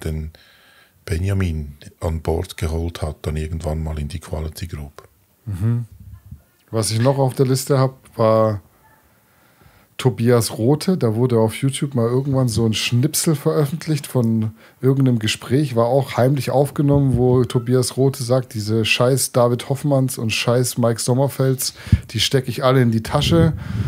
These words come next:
Speaker 2: Kannst dich erinnern?
Speaker 1: Ja, ja. Das, und per Zufall hat das Garnicus bekommen, diesen <laughs>
Speaker 2: Wir haben's
Speaker 1: die
Speaker 2: aber nicht veröffentlicht. Also, was heißt, wir haben's nicht veröffentlicht? Wir haben das gesehen,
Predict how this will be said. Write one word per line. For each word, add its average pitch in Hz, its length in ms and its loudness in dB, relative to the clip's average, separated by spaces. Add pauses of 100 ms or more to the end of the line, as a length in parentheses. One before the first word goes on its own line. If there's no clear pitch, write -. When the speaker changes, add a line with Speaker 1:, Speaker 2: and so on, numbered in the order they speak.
(760)
Speaker 2:
Kannst 135 260 2
dich 113 120 0
erinnern? 196 540 4 (680)
Speaker 1:
Ja, 82 400 2
ja. 92 600 4 (600)
Das, - 260 2
und - 360 0 (260)
per 95 220 -2
Zufall 120 420 0
hat - 180 0
das - 200 -6
Garnicus 127 640 0
bekommen, 117 640 0
diesen 113 280 0 (300)
<laughs> - 220 -2
Speaker 2:
Wir 135 160 4
haben's 160 160 2
Speaker 1:
die 170 60 6
Speaker 2:
aber 151 120 6
nicht 165 160 4
veröffentlicht. 139 760 2
Also, 147 340 2
was 147 240 2
heißt, 151 160 0
wir 156 60 6
haben's 127 160 0
nicht 143 120 -2
veröffentlicht? 143 640 0
Wir 120 100 6
haben 123 300 4
das 120 360 -2 (240)
gesehen, 143 680 4